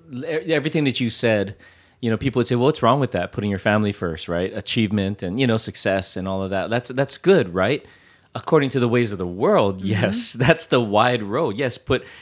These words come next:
Speaker 1: these worldly things first. And that's what, one of the things we've been trying to highlight throughout this series is that Jesus is, is telling us it's about the kingdom of God, not
Speaker 2: Mm-hmm.
Speaker 1: this earthly
Speaker 2: Right.
Speaker 1: thing, but everything the world teaches us.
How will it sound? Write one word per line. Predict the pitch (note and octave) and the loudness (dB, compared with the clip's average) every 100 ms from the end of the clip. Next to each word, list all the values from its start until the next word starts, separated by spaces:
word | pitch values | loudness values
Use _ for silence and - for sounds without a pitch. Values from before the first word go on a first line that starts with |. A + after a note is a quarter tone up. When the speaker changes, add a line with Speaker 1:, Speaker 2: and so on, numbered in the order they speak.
| - | -14
Speaker 1:
these | A#2 A2+ B2+ A2+ | -10 2 2 2
worldly | G2+ A#2 C3 B2 A#2+ | 4 6 6 2 0
things | A#2 G2+ - | 0 -2 0
first. | B2+ A#2 | 0 0
And | A#2+ | 0
that's | D#3 | 2
what, | D#3 F2 | 0 0
one | C3+ | 0
of | C3 | 0
the | |
things | B2+ | 0
we've | A2+ | 0
been | G#2+ | -2
trying | A2 G#2+ | -2 -2
to | F#2 | 0
highlight | A#2 A2+ F#2 | -2 -2 -2
throughout | G#2+ F#2+ F#2+ | -2 -2 -2
this | F#2 | -6
series | - D3+ C#3+ F2+ | -4 -2 -2 -2
is | F#2 | -4
that | F#2+ F2+ - - - _ | -2 -4 -6 -16 -20 _
Jesus | G#2+ B2+ E3 D#3 | -4 -2 0 -2
is, | A#2+ - | -4 -4
is | A2+ - | -6 -2
telling | A#2+ D3 | -2 0
us | A2+ | -2
it's | G2+ - | -4 -2
about | G#2+ - | -4 -4
the | F2+ | -8
kingdom | - D#3 D#3 | -8 -4 -2
of | G#2 F#2 | -2 -4
God, | A#2+ F#2+ | -4 -4
not | G#2 | -4
Speaker 2:
Mm-hmm. | F#3 | -4
Speaker 1:
this | A2 F2 | -4 -4
earthly | F#2+ A#2+ A#2+ | -6 -6 -8
Speaker 2:
Right. | F2 | -6
Speaker 1:
thing, | F#2+ | -6
but | F#2+ F#2+ | -4 -2
everything | A#2 D3 D3 A#2+ | -2 -2 -2 -2
the | |
world | G2 G#2+ G2+ G2+ | -2 -2 -2 -4
teaches | C3 - D#3 | -6 -4 -2
us. | G2+ F#2+ | -2 -2